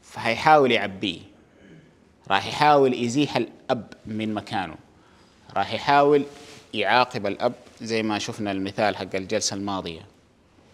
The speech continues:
إنه في أحد الأبناء كانت تعاقب، فهذا الأ-، الابن راح يتجرأ مع الوقت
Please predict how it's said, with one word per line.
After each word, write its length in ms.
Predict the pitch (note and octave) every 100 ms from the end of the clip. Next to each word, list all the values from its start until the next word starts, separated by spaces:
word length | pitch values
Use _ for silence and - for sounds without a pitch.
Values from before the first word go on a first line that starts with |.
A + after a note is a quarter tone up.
| _ _ _ _ _ _ -
إنه 200 | G2 G2
في 240 | G2 A#2
أحد 180 | A2 A2
الأبناء 380 | G2+ F2+ G#2+ C3+
كانت 360 | C3+ G#2+ G2 -
تعاقب، 380 | G#2 C3+ - E2 - _ _ _ _ _ _ _ _
فهذا 440 | - G#2+ C3 C#3
الأ-، 300 | B2 C3+ C3
الابن 320 | B2 D#3 E3
راح 220 | D3 B2 B2
يتجرأ 460 | A2 D#3+ D3 C3+
مع 160 | B2+ A#2
الوقت 440 | A#2+ E3+ - -